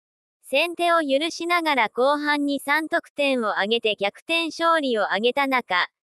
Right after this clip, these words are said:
二十九歳のエフダブリュー知念慶が見せた圧巻のボールダッシュシーンが話題に。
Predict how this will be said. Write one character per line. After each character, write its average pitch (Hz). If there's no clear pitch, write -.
二 311
十 339
九 294
歳 240
の 180
エ 185
フ 294
ダ 330
ブ 330
リ 330
ュ 330
ー 320
知 311
念 330
慶 254
が 196
見 247
せ 294
た 208
圧 185
巻 285
の 269
ボ 269
ー 330
ル 320
ダ 311
ッ 311
シ -
ュ -
シ 330
ー 285
ン -
が 202
話 180
題 226
に。 214